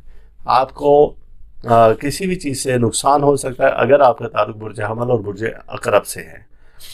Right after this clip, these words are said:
और आपका कोई ऐसा नुकसान और खुदा न खासा हादसा आ सकता है जिसमें कि खून बहने का अंदेशा है। चूँकि ज़ोरा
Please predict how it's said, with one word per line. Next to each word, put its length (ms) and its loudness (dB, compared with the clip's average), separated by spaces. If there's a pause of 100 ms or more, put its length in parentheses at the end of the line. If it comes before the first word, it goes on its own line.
(200)
और 380 6
आपका 440 4
कोई 220 -2
ऐसा 280 2
नुकसान 440 0
और 220 0
खुदा 260 2
न 120 0
खासा 340 2
हादसा 400 0
आ 240 2
सकता 380 -8
है 140 -4 (360)
जिसमें 320 -2
कि 480 -8
खून 500 2 (420)
बहने 420 6
का 140 4
अंदेशा 560 0
है। 240 -10 (1080)
चूँकि 220 2
ज़ोरा 400 6